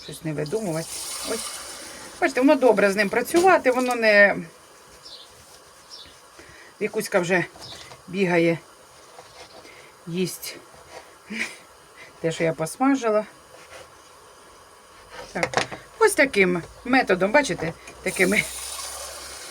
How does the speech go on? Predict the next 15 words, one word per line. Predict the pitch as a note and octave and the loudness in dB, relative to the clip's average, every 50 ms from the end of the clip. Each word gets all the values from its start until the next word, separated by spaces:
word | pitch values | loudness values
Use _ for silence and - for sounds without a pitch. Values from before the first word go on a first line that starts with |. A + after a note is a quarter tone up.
| - - - - - - - - - - - - - - - - - - - - - - - - - - - - - - - - - - - - - - - - - - - - C4+ | -16 -16 -16 -16 -16 -18 -18 -18 -20 -20 -18 -18 -18 -18 -20 -20 -20 -20 -20 -20 -20 -20 -20 -20 -20 -20 -20 -20 -20 -20 -20 -20 -20 -20 -20 -20 -20 -20 -20 -20 -20 -20 -20 -18 -8
нарізаємо. | A#3 A3 A3 A3+ A#3 A3+ C4+ F#4 F#4+ E4+ D4+ C4 B3 A#3+ - - - - - - - - - | -2 -2 0 0 0 2 4 6 6 8 6 6 4 0 -4 -10 -16 -20 -20 -20 -14 -6 -4
І | F#4+ F#4 | 0 4
так | - F4 D#4+ - | 4 4 4 6
робимо | C#4+ C#4 C4+ G#3+ A3+ A#3 A3 G#3+ | 6 6 6 6 6 6 4 4
це | G#3+ - A3+ G#3 G3 F#3 F3+ - | 4 4 4 4 4 4 0 -6
до | F#3+ G3+ A#3 | -6 -4 -4
кінця | A#3 A3 G#3+ F#3 - G#3+ F#3+ | -2 -2 -4 -2 2 2 2
з | F3+ F#3+ | 2 4
нашим | G#3 G3 G3 - C4+ C4 | 2 2 2 0 -2 -2
тістом. | - - F4+ E4+ - - C4+ B3+ - - - - - - - - - - - - - | 0 0 0 0 2 2 2 0 0 -2 -16 -20 -20 -20 -20 -20 -20 -20 -20 -18 -4
Водичку | A#3 A#3+ C4+ C4 C4+ C4 - - - B3 | 2 2 4 4 4 2 -2 -2 -6 -2
поставила, | G3+ A#3+ B3 B3 - E4+ E4 D4 C#4 B3+ A#3 | 2 2 2 4 6 6 6 6 6 6 4
підсолила, | A3+ - A#3+ G3+ - C4 A#3+ A#3 C4 C#4+ C#4+ C4 A#3 A3+ G#3+ - - - - | 4 2 0 -2 2 4 4 6 6 4 4 6 6 4 4 2 -6 -14 -12
зараз | F#3 F3+ A3+ A3+ A3 G3+ F#3 | -4 2 4 4 4 4 4
закипить, | F#3+ A3 G#3+ - A#3 A#3 - C4 B3+ A#3+ - | 2 0 2 2 0 0 2 2 2 2 0